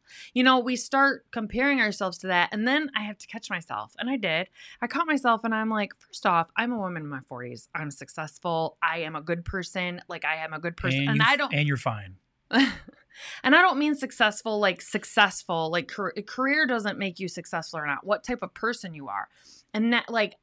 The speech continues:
Speaker 1: I am a success to me over the things that I've overcome
Speaker 2: Mm.
Speaker 1: and how much I love God
Speaker 2: Yeah.
Speaker 1: and how much of it,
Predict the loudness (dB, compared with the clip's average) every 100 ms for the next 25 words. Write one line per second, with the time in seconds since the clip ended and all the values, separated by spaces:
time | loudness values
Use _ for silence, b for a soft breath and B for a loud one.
0 | 2 4 4 2 -2 -6 -6 -6 -8 -12
1 | -4 -2 -2 -4 -8 -8 -8 -10 -8 -8
2 | -8 -8 -8 -6 -6 0 2 2 -2 -10
3 | -12 -12 -12 -8 -4 -2 -2 -2 2 4
4 | 4 2 2 2 2 0 -2 -4 -6 -10
5 | B -8 -4 -4 0 2 2 0 -2 -4
6 | -4